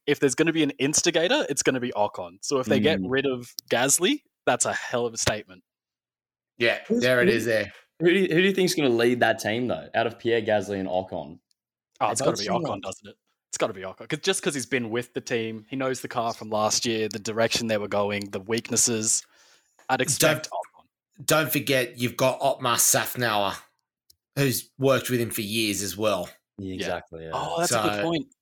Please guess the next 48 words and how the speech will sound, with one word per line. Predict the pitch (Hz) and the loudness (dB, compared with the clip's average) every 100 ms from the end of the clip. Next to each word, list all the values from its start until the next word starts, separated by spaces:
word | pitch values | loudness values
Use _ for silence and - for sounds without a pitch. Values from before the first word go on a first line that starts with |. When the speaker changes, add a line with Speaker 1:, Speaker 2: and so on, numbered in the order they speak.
| _ - | _ -10
Speaker 1:
That's | 135 143 | -8 -6
a | |
very | 131 147 | -2 -2
good | 143 123 | -4 -8
point. | 131 110 | -10 -8
Yeah, | 113 123 | -6 -4
he | 117 | -4
would | 127 117 | -6 -6
probably | 127 123 | -6 -4
favour | - 120 113 113 113 - | -4 -6 -6 -10 -14 -10
Esteban | 117 - 117 110 | -8 -6 -4 -4
over, | 107 104 101 _ - | -4 -8 -12 _ -18
over | 107 | -18
Pierre. | 101 113 104 98 - - - _ | -10 -6 -6 -8 -12 -20 -20 _
Speaker 3:
Yeah. | 92 87 170 | -14 -4 0
Speaker 1:
Yeah, | 180 151 - - - | 0 -2 -12 -12 -6
it'll | 170 | 0
be | 170 | 0
interesting. | 175 165 - 110 - _ _ _ _ _ _ - | 0 -4 -6 -10 -14 _ _ _ _ _ _ 2
Speaker 3:
Well, | 175 175 | 4 4
ladies | 175 185 165 | 4 2 2
and | 143 | 2
gentlemen, | 160 151 139 | 4 4 2
with | 151 127 | 2 2
that, | 143 147 | 0 2
we | 143 | 2
have | 135 - | 2 0
come | - 151 160 147 | 0 0 0 -2
to | 147 | 0
the | 139 | 2
checkered | - 143 143 | 2 0 -2
flag | - 139 135 120 | 2 2 2 0
here | 135 135 | 0 0
on | 127 131 | 2 0
Splinters. | - - 135 123 113 | 0 -2 -2 -2 2
What | 160 | 4
an | 151 | 4
episode | 143 - 143 135 | 2 2 2 2
this | 131 - | 2 2
was, | 139 135 127 | 4 4 4
and | 127 | 4
we | 135 | 4
are | 123 | 4
looking | 143 143 127 | 2 0 -2
forward | - 147 139 135 | 2 4 4 2
to | |
the | 131 | 2
race | 131 143 | 2 2